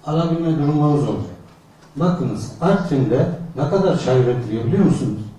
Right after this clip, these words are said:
Doksan sekiz bin ton. Ama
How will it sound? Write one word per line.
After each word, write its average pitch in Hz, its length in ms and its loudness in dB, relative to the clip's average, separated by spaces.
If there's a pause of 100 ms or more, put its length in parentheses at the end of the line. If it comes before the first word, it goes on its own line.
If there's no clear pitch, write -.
(720)
Doksan 143 480 0
sekiz 135 520 -2
bin 135 200 2
ton. 107 260 -4 (880)
Ama 143 420 0